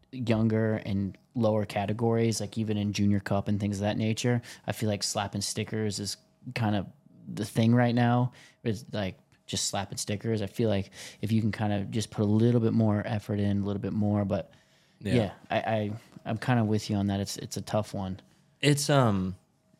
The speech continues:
Speaker 2: like, for me, <clears throat> growing up in, uh, you know, with a factory ride, it's like your, your only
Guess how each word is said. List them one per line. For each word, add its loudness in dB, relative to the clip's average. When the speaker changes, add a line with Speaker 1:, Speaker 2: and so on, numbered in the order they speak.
Speaker 2:
like, 2
for 4
me, 4
<clears throat> 6
growing 4
up 2
in, 2
uh, -2
you 0
know, 2
with 0
a -2
factory -2
ride, 0
it's -6
like -6
your, 2
your -2
only 0